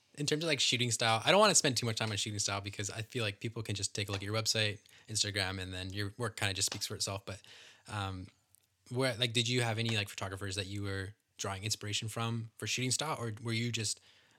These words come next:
like, connecting with the, the couples, the clients, and being like, "Yeah, this is who I am. These are the pictures I'm gonna take because this is who I am"? Um,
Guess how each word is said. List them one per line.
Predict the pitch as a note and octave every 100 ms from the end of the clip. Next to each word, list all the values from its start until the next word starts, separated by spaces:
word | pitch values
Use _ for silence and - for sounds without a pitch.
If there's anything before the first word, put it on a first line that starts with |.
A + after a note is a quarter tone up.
| _ -
like, | G2+ - _ _
connecting | A#2 G#2+ A2+
with | G2+ G2+
the, | G2+ F#2
the | G2+
couples, | - G2+ G#2 G2
the |
clients, | F#2+ G2 G2 F#2+
and | G2
being | G2
like, | F#2+ F#2
"Yeah, | A#2 A#2+
this | A#2
is | G2+
who | G2+
I |
am. | G#2 G#2+ G#2 G#2 - -
These | G2+
are |
the | G#2
pictures | G#2 -
I'm | A2
gonna | G2+
take | C#3 D3
because | G#2+ G2+
this | G#2+ -
is |
who | G#2
I | G2+
am"? | G2+ G#2 G#2 - - - - _ G2+
Um, | F#2 F2+ F#2